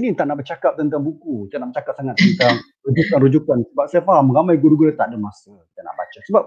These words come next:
Speaker 2: Ya,
Speaker 1: guru-guru
Speaker 2: betul.
Speaker 1: kita ni amat sibuk. Banyak tugas yang mereka lakukan. Saya bagi dengan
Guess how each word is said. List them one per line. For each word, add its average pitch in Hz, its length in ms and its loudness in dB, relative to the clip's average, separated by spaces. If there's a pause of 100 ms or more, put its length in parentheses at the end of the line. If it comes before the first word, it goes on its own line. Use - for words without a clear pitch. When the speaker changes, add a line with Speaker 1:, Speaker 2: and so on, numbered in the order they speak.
(120)
Speaker 2:
Ya, 180 160 0
Speaker 1:
guru-guru 254 320 4
Speaker 2:
betul. 156 160 0
Speaker 1:
kita - 160 -14
ni 208 60 0 (100)
amat 196 160 -4 (160)
sibuk. 196 340 0 (600)
Banyak 220 400 0
tugas 156 320 0
yang 131 80 2
mereka 123 160 -4
lakukan. - 340 -16 (140)
Saya - 240 0
bagi 254 320 2
dengan 214 320 -2